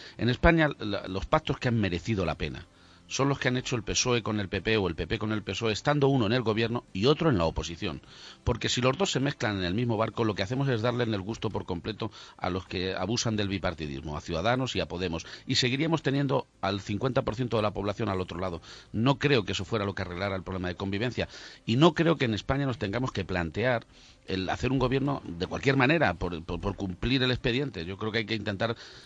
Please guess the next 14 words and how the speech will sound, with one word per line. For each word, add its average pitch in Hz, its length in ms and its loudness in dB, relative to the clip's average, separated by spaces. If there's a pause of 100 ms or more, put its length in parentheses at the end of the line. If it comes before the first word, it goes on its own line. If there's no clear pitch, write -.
y 95 100 -4
ese 101 120 0
sería 104 180 0
el 113 80 2
objetivo, 110 500 -2
el, 90 400 -2
el 95 140 -6
gobierno 107 340 0
más 131 240 2
estable, 135 480 -2 (540)
teniendo 165 320 4
en 139 80 2
cuenta 151 260 2
que 127 260 -4